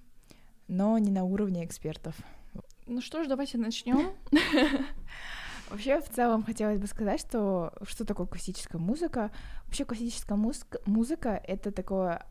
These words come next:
Speaker 1: образцовое музыкальное произведение, которое, а, в принципе, м, в какой-то степени дали, а, начало всему, в какой-то степени, и она связана с эпохой классицизма.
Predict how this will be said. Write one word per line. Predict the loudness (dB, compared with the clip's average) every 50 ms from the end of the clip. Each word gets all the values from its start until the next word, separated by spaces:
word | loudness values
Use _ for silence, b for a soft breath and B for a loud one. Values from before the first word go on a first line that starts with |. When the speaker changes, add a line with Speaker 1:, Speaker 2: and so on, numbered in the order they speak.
| -16 -10 -4
Speaker 1:
образцовое | -2 0 2 2 2 2 2 2 4 4 4
музыкальное | 4 4 2 0 -2 0 0 0 0 -2 -4
произведение, | -4 -4 -6 -4 -4 -6 -4 -2 -2 -2 0 0 -2 -2 -2
которое, | -4 -6 -4 -4 -2 -2 0 0 0 -2 -2 B B B B B B B B
а, | -6 -6
в | -6 -6
принципе, | -2 0 2 2 0 -2 -6 -6 -2 -2 0 0 0 0 -2 -6 -10 -16 -14 -12
м, | -8 -8 -6 -4 -4 -4 -4 -4 -6 -6 -8 -8
в |
какой-то | -8 -4 -2 -2 -2 -2
степени | -4 0 0 0 0 2 0 -2
дали, | 0 0 2 2 2 2 2 2 0 0 -2 -6 -10 B B B B B B B B B B B B -12 -8
а, | -6 -6 -4 -4 -4 -4 -6 -6
начало | -6 -6 -6 -6 -4 0 2 2 2 2 0
всему, | -2 -4 -6 -4 -2 -2 -2 -4 -4 -6 -10 -12 -10 -12 -12 -8
в | -8
какой-то | -4 0 0 0 0 0 -4
степени, | -4 -2 -2 -2 -2 -4 -6 -6 -6 -6 -8 B B B B B B B B -8
и | -6 -2 0 0 2 2 2 2 2 2 2 2 2 2 2 -2 -4 -4 -4
она | 0 2 2 2
связана | 0 2 2 2 4 4 2
с | 0 -2 -6
эпохой | -6 -2 -2 -2 0 0 -2
классицизма. | -2 -4 -6 -6 -6 -8 -6 -4 -4 -4 -2 0 2 2 2 2 0